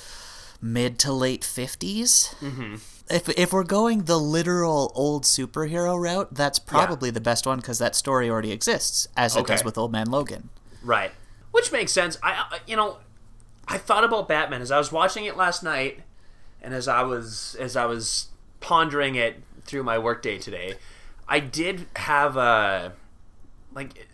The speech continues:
Speaker 2: there's just something about Batman, and maybe it's because as far as superhero movies, many Batman movies have been very, very well executed, and I'm not saying all of them, but many of them have been.
Speaker 1: Yep.
Speaker 2: And
Speaker 1: Dave,
Speaker 2: so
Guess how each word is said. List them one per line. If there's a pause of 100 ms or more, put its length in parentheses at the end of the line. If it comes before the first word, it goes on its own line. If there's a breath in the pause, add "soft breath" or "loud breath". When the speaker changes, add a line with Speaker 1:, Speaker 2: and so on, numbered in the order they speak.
(160)
Speaker 2:
there's
just
something
about
Batman,
and
maybe
it's
because (480 soft breath)
as
far
as
superhero
movies, (300)
many
Batman
movies
have
been
very,
very
well
executed,
and
I'm
not
saying
all
of
them,
but
many
of
them
have
been. (340 soft breath)
Speaker 1:
Yep.
Speaker 2:
And
Speaker 1:
Dave,
Speaker 2:
so